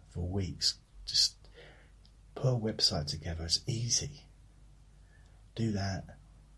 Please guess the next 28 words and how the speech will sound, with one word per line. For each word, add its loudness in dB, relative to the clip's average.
Sell, 6
um, 2
novelty 0
masks, 2
you -4
know, 0
ones 0
with, -4
um, 2
like, -6
a -4
face 2
on 2
or 2
something, 2
'cause 2
you, -2
doesn't 0
matter 0
what 0
you, 0
as -18
long 2
as -4
you've -4
got 0
a 0
mask 0